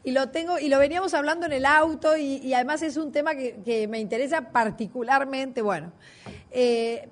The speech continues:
pero bueno, ahora se está enterando que le quería plantear. <laughs> Em,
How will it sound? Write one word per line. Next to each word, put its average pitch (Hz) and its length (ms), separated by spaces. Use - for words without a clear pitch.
pero 240 160
bueno, 240 160
ahora 254 160
se 247 100
está 247 140
enterando 247 480
que 233 80
le 214 80
quería 226 240
plantear. 226 600
<laughs> - 280
Em, 226 800